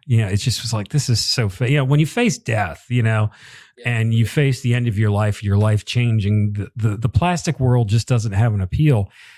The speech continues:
Speaker 1: And so I got more interested in heavier music. And what I noticed is that when I listened to heavier music, it made my pain in my head and in, you know, the areas that were affected,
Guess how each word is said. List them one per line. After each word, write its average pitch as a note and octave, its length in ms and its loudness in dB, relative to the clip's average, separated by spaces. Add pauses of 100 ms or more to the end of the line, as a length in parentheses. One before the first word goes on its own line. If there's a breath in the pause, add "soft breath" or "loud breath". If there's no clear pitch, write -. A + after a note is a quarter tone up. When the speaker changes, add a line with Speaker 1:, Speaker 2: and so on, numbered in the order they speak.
(580 loud breath)
Speaker 1:
And B2+ 220 2
so C#3 140 2
I B2+ 80 2
got C3 320 -2 (480)
more D3 240 4
interested C3 420 2
in G#2+ 140 4
heavier G2+ 560 0 (320)
music. G2+ 520 2 (540 soft breath)
And A#2+ 320 0
what C3 120 2
I B2+ 100 0
noticed C#3+ 400 0
is A#2 140 2
that A#2 180 -2
when A#2 100 2
I A2+ 60 0
listened C3 380 2
to A2 80 0
heavier E3 420 2
music, A2+ 460 2
it G#2+ 80 -4
made A#2+ 260 2
my A2 200 0
pain G#2+ 680 0 (460 soft breath)
in B2+ 160 2
my G2+ 240 2
head B2 460 2
and G#2+ 240 0
in, G#2 300 -2
you B2+ 100 4
know, A2 120 0
the G#2 140 -2
areas A2+ 360 2
that A2+ 120 -4
were A2 160 2
affected, A#2+ 540 -2